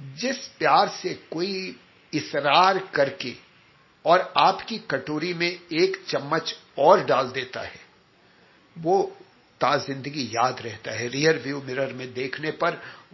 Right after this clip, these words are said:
वो घटनाएं आज भी मेरी आंखों के सामने। होली के दिन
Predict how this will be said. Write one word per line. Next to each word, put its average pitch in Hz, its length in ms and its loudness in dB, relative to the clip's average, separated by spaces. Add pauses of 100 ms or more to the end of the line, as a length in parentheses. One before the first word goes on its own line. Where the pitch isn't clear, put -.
वो 143 140 -2
घटनाएं 143 680 -2
आज 139 400 0
भी 160 120 -6
मेरी 143 340 -6
आंखों 123 400 -4
के 147 240 -10
सामने। 120 580 -12 (1800)
होली 247 240 12
के 220 180 2
दिन 135 280 -2